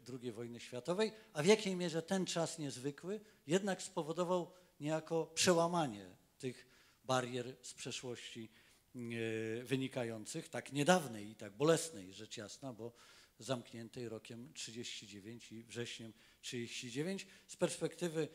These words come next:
emigracyjnej, rzecz jasna, widać bardzo wyraźnie, gdzie były dużo, e, czytelniejsze, można powiedzieć,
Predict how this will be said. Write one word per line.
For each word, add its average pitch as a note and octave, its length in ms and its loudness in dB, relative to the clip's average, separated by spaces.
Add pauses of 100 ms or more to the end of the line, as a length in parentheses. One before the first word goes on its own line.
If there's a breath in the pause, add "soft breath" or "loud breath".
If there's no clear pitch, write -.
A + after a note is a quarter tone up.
(180 loud breath)
emigracyjnej, C#3 1040 -2
rzecz A#2 280 -10
jasna, C3+ 420 -6 (360 soft breath)
widać B2 540 -2 (280 soft breath)
bardzo B2 340 0
wyraźnie, A#2 680 -4
gdzie B2 280 -2 (260 loud breath)
były C3+ 280 4
dużo, C3 420 -4 (360 loud breath)
e, B2 720 -2
czytelniejsze, D#3+ 800 4
można C3 300 -6
powiedzieć, C3+ 500 0